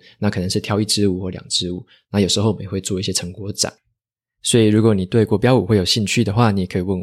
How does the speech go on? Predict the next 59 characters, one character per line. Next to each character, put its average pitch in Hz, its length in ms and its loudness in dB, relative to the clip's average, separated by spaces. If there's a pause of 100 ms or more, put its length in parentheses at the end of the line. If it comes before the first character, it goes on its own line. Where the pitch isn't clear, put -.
我， - 220 -16
我 95 120 -10
可 - 140 -10
能 92 100 -6
也 90 100 -8
可 - 120 -4
以 95 40 -4
给 101 120 -4
你 98 100 0
一 98 60 0
些 101 140 -2
还 98 80 -4
不 - 100 -8
错 110 160 0
的 95 80 -2
建 110 240 0
议。 123 180 -2 (240)
这 - 120 0
是 151 160 4
一 - 20 -2
个 120 240 0
算 113 180 2
是 107 140 -2
改 85 220 -10
变 110 260 2
我 - 240 -10
人 95 160 -4
生 101 220 2
的 92 100 -4
一 90 80 -6
个 92 100 -6
运 98 220 0
动 101 200 0
了。 - 140 -16 (200)
那 104 180 4
这 113 100 2
个 120 80 4
运 123 140 4
动 110 180 2
也 - 60 -4
让 104 160 0
我 - 160 -8
可 - 140 -6
以 98 40 -4
掌 95 220 -6
握 98 100 -4
自 - 140 -8
己 - 140 -8
想 - 140 -4
要 104 40 -8
练 98 180 0
习 - 140 -6
的 98 60 -6
时 - 180 2
间 107 260 4
啊， 95 260 0
跟 98 260 -2
想 101 180 -4
要 98 180 -2